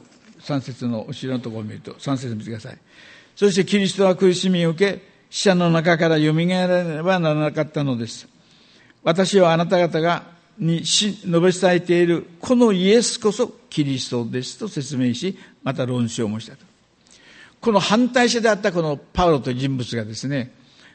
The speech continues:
今度は彼はイエスこそキリストであると説明したと。パウロという人もですね、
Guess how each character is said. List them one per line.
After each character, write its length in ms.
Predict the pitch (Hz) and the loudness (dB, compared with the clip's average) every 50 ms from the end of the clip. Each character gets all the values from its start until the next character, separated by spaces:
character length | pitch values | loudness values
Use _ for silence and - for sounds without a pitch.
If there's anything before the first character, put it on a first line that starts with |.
| _ - | _ -4
今 200 | - 175 160 151 | -2 0 2 2
度 100 | 147 135 | 4 2
は 220 | 127 120 110 - - - - _ _ _ _ _ _ | 2 0 -2 -6 -10 -20 -20 _ _ _ _ _ _
彼 240 | - - 165 139 135 | -12 -6 -2 -2 0
は 200 | 127 117 107 - - - _ _ _ _ _ _ _ _ _ _ _ _ _ _ - | 0 -2 -4 -6 -12 -16 _ _ _ _ _ _ _ _ _ _ _ _ _ _ 0
イ 140 | 165 170 | 4 6
エ 80 | 196 233 | 6 6
ス 220 | 226 - - - | 6 4 0 -2
こ 120 | - 247 226 | 0 0 0
そ 240 | - - 285 - - - _ _ - | 2 0 -2 -2 -4 -10 _ _ -10
キ 140 | - 156 143 | -4 -2 -2
リ 120 | 135 135 | 0 -2
ス 120 | 123 - - | -4 -4 -6
ト 100 | 135 127 | -4 -4
で 100 | 127 123 | -4 -4
あ 80 | 123 | -4
る 100 | 123 123 | -4 -6
と 220 | 104 - 214 208 - _ _ _ | -4 -6 -6 -6 -6 _ _ _
説 380 | _ - - - 110 110 - 131 | _ -20 -14 -14 -12 -10 -6 -4
明 160 | 120 117 113 | -4 -4 -4
し 80 | 110 - | -6 -10
た 60 | - | -16
と。 60 | - _ _ _ _ _ _ _ _ _ _ _ _ _ _ _ _ _ _ _ _ _ _ _ _ _ _ _ _ _ _ _ _ _ _ _ _ _ _ _ _ _ _ _ _ _ _ _ _ _ _ _ _ _ _ _ - _ _ _ _ _ _ _ _ _ _ _ _ _ _ _ _ _ _ _ _ | -20 _ _ _ _ _ _ _ _ _ _ _ _ _ _ _ _ _ _ _ _ _ _ _ _ _ _ _ _ _ _ _ _ _ _ _ _ _ _ _ _ _ _ _ _ _ _ _ _ _ _ _ _ _ _ _ -20 _ _ _ _ _ _ _ _ _ _ _ _ _ _ _ _ _ _ _ _
パ 140 | - 262 233 | 0 2 4
ウ 40 | 196 | 4
ロ 180 | 165 139 127 | 4 4 2
と 180 | 120 - - 151 | -2 -8 -6 -6
い 20 | 139 | -6
う 20 | |
人 160 | 120 - 135 | -6 -6 -6
も 100 | 123 120 | -6 -6
で 80 | 113 110 | -6 -8
す 160 | - - 131 | -6 -4 -4
ね、 320 | 123 117 113 107 - - | -2 -2 -4 -6 -12 -20